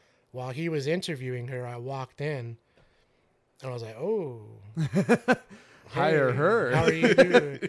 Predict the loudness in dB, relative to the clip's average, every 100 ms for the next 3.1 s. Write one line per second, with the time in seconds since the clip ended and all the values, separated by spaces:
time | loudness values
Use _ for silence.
0 | -10 _ -8 -6 -4 -2 -2 -2 -6 -12
1 | -12 -10 -8 -10 2 4 6 6 4 2
2 | 2 2 2 2 4 2 2 0 -2 -6